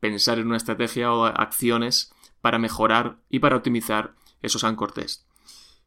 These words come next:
Mm, también tenemos que tener en cuenta que Google utiliza el texto ancla para mejorar la calidad, la calidad de los resultados de búsqueda. Es decir, Google extrae esa información de esos anchor text, eh, lo relaciona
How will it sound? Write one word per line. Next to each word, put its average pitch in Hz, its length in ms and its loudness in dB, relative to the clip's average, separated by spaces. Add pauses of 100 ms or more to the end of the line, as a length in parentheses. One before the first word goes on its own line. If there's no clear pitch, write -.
(600)
Mm, 135 360 -4
también 147 300 2
tenemos 175 240 4
que 160 80 0
tener 143 200 4
en 117 120 2
cuenta 151 280 4
que 123 100 0
Google 160 420 4
utiliza 117 880 0
el 110 300 -4
texto 135 480 2
ancla 123 480 2 (360)
para 131 180 4
mejorar 123 280 4
la 131 120 4
calidad, 113 560 -2
la 117 160 -4
calidad 110 500 2
de 123 100 -4
los 117 160 0
resultados 101 460 -6
de 107 60 -2
búsqueda. 104 360 2
Es 107 60 -8
decir, 123 340 -2 (300)
Google 123 260 4
extrae 120 300 2
esa 117 140 0
información 110 680 -2 (340)
de 113 100 -2
esos 110 200 -4
anchor 113 280 -2
text, 147 380 2 (440)
eh, - 140 -20
lo 123 180 -2
relaciona 117 640 0